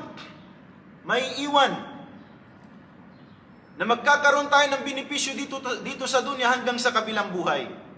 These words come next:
Na yun ang makakatulong sa atin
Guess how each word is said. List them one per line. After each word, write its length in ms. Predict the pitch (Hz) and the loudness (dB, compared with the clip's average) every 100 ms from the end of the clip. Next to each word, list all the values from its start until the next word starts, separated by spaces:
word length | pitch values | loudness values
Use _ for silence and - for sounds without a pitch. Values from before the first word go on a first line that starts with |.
| - - - - - - - - - - - - - - - - - - - - - - | -20 -20 -20 -20 -20 -20 -20 -20 -20 -20 -20 -20 -20 -20 -20 -20 -20 -20 -20 -20 -20 -6
Na 160 | 180 240 | -2 2
yun 160 | 330 | 2
ang 160 | 302 285 | 2 4
makakatulong 720 | 285 302 302 277 302 302 294 | 6 6 6 4 4 2 0
sa 400 | 285 262 277 302 | -2 2 6 6
atin 320 | - 240 220 | 4 -4 -4